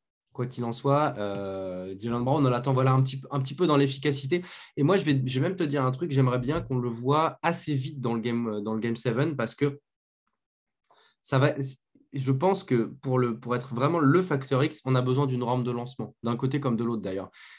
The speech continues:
Et si Jaylen Brown, il est capable de mettre dix points au premier quart-temps, tu mets vraiment ton équipe dans les bonnes conditions, tu vois.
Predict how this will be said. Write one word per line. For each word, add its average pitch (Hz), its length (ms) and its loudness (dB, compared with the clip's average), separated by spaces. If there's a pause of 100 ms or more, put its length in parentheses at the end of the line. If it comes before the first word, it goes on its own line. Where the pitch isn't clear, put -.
Et 113 80 -2
si 196 200 -2
Jaylen 143 360 6
Brown, 139 200 4
il 120 80 2
est 107 60 -4
capable 120 260 -2
de 113 100 -4
mettre 110 180 -2
dix 135 140 0
points 160 160 -2
au 143 40 -2
premier 131 280 2
quart-temps, 135 440 -4 (560)
tu - 160 -2
mets 127 160 4
vraiment 139 440 0
ton 135 160 0
équipe 131 260 -4
dans 120 100 0
les 113 80 2
bonnes 110 160 -2
conditions, 107 400 -8
tu 98 140 -14
vois. - 160 -14